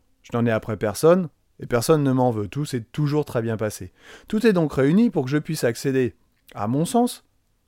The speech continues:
à la hors-classe. La hors-classe, c'est un grade qui suit la classe normale, et un grade qui est une sorte de promotion, une forme de promotion, qui reconnaît certains enseignants, euh, et, et leur travail,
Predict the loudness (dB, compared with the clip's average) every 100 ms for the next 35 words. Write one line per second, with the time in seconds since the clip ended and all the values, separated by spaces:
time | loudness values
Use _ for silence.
0 | _ _ 0 4 4 4 0 -2 -2 -8
1 | -18 _ _ _ _ _ _ -2 0 2
2 | 0 0 0 0 0 2 2 2 -4 -8
3 | _ -14 -10 -6 -4 0 0 -2 -2 -2
4 | -2 -4 0 2 0 -2 -10 _ _ _
5 | _ _ _ _ 0 4 4 4 2 0
6 | -4 -2 2 2 0 -4 _ _ _ -8
7 | -2 4 4 2 -6 2 4 6 4 2
8 | 2 2 0 2 2 2 -2 -2 -2 -2
9 | -2 -2 -4 -16 -20 _ _ -20 -20 -4
10 | 0 4 4 4 4 2 -2 -4 -2 -2
11 | -2 -4 -2 0 0 -2 -2 -4 -6 -6
12 | -6 -6 -6 -6 -6 -2 0 0 -2